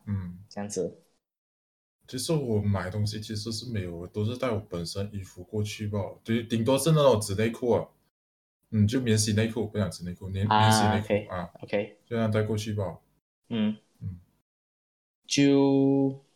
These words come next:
Speaker 2: 我的话就，啊，父母就会去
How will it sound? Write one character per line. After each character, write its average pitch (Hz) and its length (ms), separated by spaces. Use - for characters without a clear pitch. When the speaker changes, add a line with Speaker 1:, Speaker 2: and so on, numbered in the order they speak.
Speaker 2:
我 107 240
的 139 100
话 151 420
就， 147 600
啊， 101 280
父 143 240
母 117 240
就 123 140
会 123 220
去 117 640